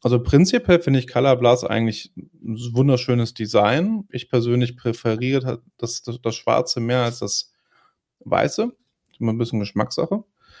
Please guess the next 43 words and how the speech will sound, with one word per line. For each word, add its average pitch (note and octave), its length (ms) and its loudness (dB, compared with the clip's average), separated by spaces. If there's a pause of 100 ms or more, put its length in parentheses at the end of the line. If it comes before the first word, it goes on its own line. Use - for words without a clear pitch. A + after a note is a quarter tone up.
(480)
Ähm, A#2 360 0
finde - 360 0
ich D#3 80 0
aber C3+ 100 6
jetzt B2 160 4
nicht C3+ 100 -2
verkehrt. B2+ 460 2
Also A2 180 0
Mosaik A#2 460 0
ist - 120 -8
eigentlich A#2+ 380 0
immer B2 320 4
ein A#2 80 2
Set, B2+ 300 2
was - 340 2
okay B2 360 0
ist D3 280 0
vom, A2+ 540 0
vom A2 220 -2
Preis, - 640 -2 (100)
finde F3+ 200 -4
ich. - 240 -14
Würde A#2 100 0
ich A#2 100 -8
eher A2+ 220 0
so A2+ 180 0
im, A2 280 -2 (560)
im C3+ 120 -6
unteren C3+ 360 0
Drittel C3 340 0
sehen D3 300 -2
in C#3+ 100 -2
der C#3 120 -2
Preisrange. C#3 880 -4 (340)
Und G#2+ 260 -4
wenn G#2+ 100 -4
man G#2+ 160 0
dann G#2+ 120 -4
einen G#2+ 80 -6
Color A2+ 260 0
Blast A2+ 400 -4
rausziehen C#3+ 560 -4
kann, C3+ 400 -2